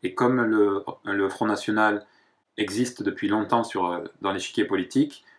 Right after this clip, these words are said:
donc il est facilement identifié par les, euh, Français quand de nouvelles formations, la France Insoumise est quand même relativement récente, ou d'autres formations, peut-être, euh, sont moins identifiées ou,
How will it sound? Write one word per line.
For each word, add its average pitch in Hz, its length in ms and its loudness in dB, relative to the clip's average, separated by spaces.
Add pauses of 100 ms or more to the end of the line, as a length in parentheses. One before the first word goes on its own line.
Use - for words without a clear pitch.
(100)
donc 107 200 -2
il 98 120 0
est 113 140 6
facilement 113 600 0
identifié 110 480 -2
par 113 180 2
les, 104 180 6
euh, 87 180 -4
Français - 560 0 (240)
quand 104 240 -2
de 98 140 0
nouvelles 101 260 2
formations, 117 640 0 (260)
la 92 80 -6
France - 260 -6
Insoumise 101 340 -2
est - 20 -6
quand 95 100 -2
même 92 280 -2 (260)
relativement 95 480 -2
récente, 98 420 -4
ou 92 80 -2
d'autres 101 320 0
formations, 127 560 0 (540)
peut-être, 110 380 -2
euh, 92 360 0
sont 95 220 -6
moins 113 260 4
identifiées 113 720 2
ou, 98 260 0